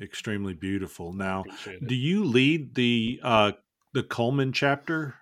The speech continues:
Speaker 1: uh, of the Forge Council?
Speaker 2: Uh, not, not necessarily. Um, I, I send the emails out for the group meetings, um, and, uh,
Speaker 1: Yeah.
Speaker 2: uh, we have twenty twenty with, with a-,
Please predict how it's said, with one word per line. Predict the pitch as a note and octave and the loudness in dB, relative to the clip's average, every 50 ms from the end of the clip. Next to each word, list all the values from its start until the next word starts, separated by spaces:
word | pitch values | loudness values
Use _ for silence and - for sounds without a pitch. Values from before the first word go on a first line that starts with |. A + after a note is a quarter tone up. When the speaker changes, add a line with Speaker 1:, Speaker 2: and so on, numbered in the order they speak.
| - - | -14 -6
Speaker 1:
uh, | - C#3 C3 B2+ B2+ B2 B2 B2+ - - | -2 0 0 2 2 2 0 0 -2 -4
of | - C3+ A#2+ A2+ - - | -4 -4 -4 -4 -4 -2
the | C3+ B2+ A#2+ | -2 -2 -2
Forge | A#2 - C#3+ C#3 C3+ C3+ - | -2 -4 -4 -4 -4 -4 -4
Council? | D3 D3 C#3 - - C3+ A2+ _ _ _ _ _ _ _ _ _ - - | -6 -6 -6 -8 -12 -14 -14 _ _ _ _ _ _ _ _ _ -10 -4
Speaker 2:
Uh, | D3 F3 F#3+ F#3+ F#3 F#3 F3 - - | -2 0 2 2 2 2 0 -2 -4
not, | - - D#3 E3+ G3 F#3+ - _ _ _ _ - | -6 0 4 4 4 4 2 _ _ _ _ -12
not | - D3+ E3+ G#3 G#3+ | -4 0 0 2 2
necessarily. | G3 G3+ F#3 - F3+ D#3+ - - C#3 C3+ D3 E3 F3 F3+ - - | 2 0 0 0 -2 -4 -2 -4 -4 -2 -2 -2 -4 -4 -4 -4
Um, | C3+ C#3 C#3+ C#3 B2+ B2 A#2+ A#2 A#2+ - | 0 2 4 4 4 4 4 0 -4 -4
I, | B2 C3 C#3+ C#3+ C#3 C3+ C3+ B2+ A2+ A#2 | -2 0 2 4 4 2 0 -2 -2 0
I | A#2+ B2 B2 | 0 0 2
send | A#2 - - D#3+ D#3+ D#3+ E3 E3+ D#3+ | 0 0 -2 0 0 0 0 0 0
the | D3+ C#3 C3 C3 A#2+ A#2 | -2 -2 -4 -6 -8 -8
emails | B2 C3 C3 C3+ C3+ C3+ C3+ B2+ C#3 | -6 -6 -6 -6 -6 -6 -6 -4 -2
out | C3+ C3+ C#3 C3+ - G#2 | -2 -2 -2 -4 -6 -10
for | - - B2 A#2+ A#2+ | -8 -4 -2 0 0
the | A2+ A2+ | -2 -4
group | G2+ G2 A2+ A#2+ C3+ - _ _ _ - | -6 -6 -6 -6 -6 -8 _ _ _ -10
meetings, | C3+ C3+ C#3+ D3 D3+ D3+ D#3 E3 - - - - _ - - - - - | -8 -4 -4 -2 -2 -2 -4 -6 -8 -8 -10 -12 _ -20 -20 -20 -14 -4
um, | - B2+ C3 B2+ A#2+ A#2 A2+ A2 A2 D3 D3 C#3 | 2 4 6 6 6 4 4 2 2 0 -2 -2
and, | B2+ B2+ B2+ B2 A#2+ A#2 A#2 A2+ A2+ A2 - | -2 -2 -2 -2 -2 -2 -2 0 0 0 0
uh, | A#2 A2 A2 A2 | -2 -2 0 0
Speaker 1:
Yeah. | A2 A2 G2 G2+ G#2+ - - - - - | 2 2 2 0 -2 -4 -8 -12 -10 -6
Speaker 2:
uh, | B2 A2+ A2 G#2 | -4 -4 -2 -2
we | A2 C#3 D3+ | -2 -2 0
have | C#3 D3 D3 C#3+ C#3 C3+ C3 A#2+ - - - - - - - - - | 2 4 4 4 2 0 -2 -4 -6 -12 -20 -20 -20 -20 -20 -14 -8
twenty | - G3+ A3+ G#3+ E3 | -4 -2 -2 -2 -2
twenty | E3 - - C#3 C#3 C#3 C3 B2+ | -4 -4 -6 -6 -4 0 2 2
with, | - - - _ - | 2 2 0 _ -10
with | B2+ B2 A#2 - _ _ - - | -8 -8 -8 -10 _ _ -20 -16
a-, | D#2+ - B2 | -14 -14 -14